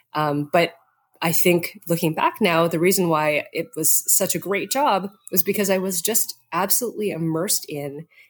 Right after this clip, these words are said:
and surrounded by nature. My commute to work was not jumping in a car and, and driving down the road. It was walking past the hospital garden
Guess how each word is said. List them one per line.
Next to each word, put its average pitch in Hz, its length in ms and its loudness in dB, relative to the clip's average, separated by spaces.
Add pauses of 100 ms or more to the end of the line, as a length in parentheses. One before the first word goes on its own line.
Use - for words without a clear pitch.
and 165 120 2
surrounded 170 720 0 (140)
by 165 180 2
nature. 165 540 -2 (160)
My 170 240 4
commute 180 400 2
to 190 100 -2
work 170 400 -2 (300)
was 165 160 4
not 196 260 2
jumping 190 300 2
in 180 80 4
a 180 60 0
car 165 480 -2
and, 151 380 -2
and 147 240 -6
driving 160 360 0
down 151 140 -2
the 147 80 -6
road. 147 300 0
It 165 200 -2
was 170 240 2 (320)
walking 175 380 -2
past - 640 -2
the 160 100 -2
hospital 165 540 -4
garden 160 600 -2